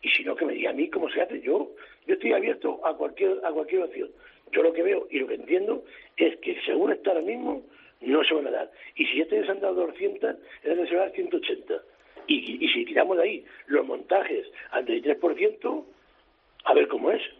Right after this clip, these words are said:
Y luego, alguna vez que los profesionales son los que a lo mejor ponen un poco más el grito en el cielo. Señores, poner el grito en el cielo cuando decimos que van a quitar profesionales, y sin embargo van muchos profesionales sin cobrar los mínimos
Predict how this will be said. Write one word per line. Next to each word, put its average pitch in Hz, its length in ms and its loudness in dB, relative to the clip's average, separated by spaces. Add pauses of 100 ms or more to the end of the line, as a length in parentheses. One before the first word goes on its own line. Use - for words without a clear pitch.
(260)
Y 131 100 2
luego, 160 340 4
alguna 135 300 0
vez 185 240 -2
que - 80 -8
los - 100 -4
profesionales - 440 0
son 175 80 -4
los 170 100 -2
que 175 60 0
a 160 40 2
lo 160 100 -2
mejor 165 260 -2 (320)
ponen 165 220 2
un 147 60 -4
poco 156 200 0
más 156 100 -2
el 151 60 -6
grito 160 180 -2
en 165 60 2
el 165 80 -4
cielo. - 260 -4 (240)
Señores, - 420 0 (580)
poner 170 220 6
el 185 60 2
grito 185 200 2
en 185 80 2
el 175 120 -4
cielo 220 400 2 (240)
cuando 139 240 0
decimos 170 280 0
que 175 60 4
van 175 80 2
a 175 40 -2
quitar 165 160 -2
profesionales, 165 520 -2 (320)
y 147 100 -2
sin 147 140 0
embargo 160 560 2
van 156 260 -2
muchos 190 300 0
profesionales 165 600 -2 (360)
sin 160 160 0
cobrar 151 280 2
los 190 180 2
mínimos 170 520 -2